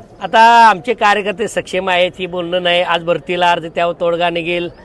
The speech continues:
जीवाभावाचे सहकार्य आहेत, तिथं आमचे विक्रम आहेत, आमचा जयवंत भाऊ आहे, त्यांनी या सभापती पदावर काम केलेलं आहे, महादेव पाटील आहे, इच्छुकांची गर्दी भारतीय जनता पार्टीमध्ये फार आहे आणि आम्ही ते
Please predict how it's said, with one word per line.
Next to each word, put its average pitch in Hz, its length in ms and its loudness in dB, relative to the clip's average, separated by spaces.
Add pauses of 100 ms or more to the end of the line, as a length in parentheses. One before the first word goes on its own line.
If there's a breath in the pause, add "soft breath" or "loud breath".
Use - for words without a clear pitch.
(240 loud breath)
जीवाभावाचे 170 600 -4
सहकार्य 180 400 0
आहेत, 175 140 2 (260)
तिथं 180 240 -4
आमचे 175 300 -4
विक्रम 170 320 -8
आहेत, 175 280 -2 (100)
आमचा 175 460 -4 (440 loud breath)
जयवंत 160 240 -4
भाऊ 180 280 0
आहे, 170 140 2
त्यांनी 165 260 -8
या 170 180 -4
सभापती 165 420 -8
पदावर 165 300 -6
काम 165 220 -4
केलेलं 165 360 -6
आहे, 156 280 -4 (400 loud breath)
महादेव 165 240 -4
पाटील 170 340 -4
आहे, 170 100 -2
इच्छुकांची 170 520 -10
गर्दी 165 260 -8
भारतीय 165 360 -6
जनता 165 240 -8
पार्टीमध्ये 165 520 -10
फार 147 160 -2
आहे 160 320 2 (480 loud breath)
आणि 226 160 2
आम्ही 240 300 4
ते 262 280 0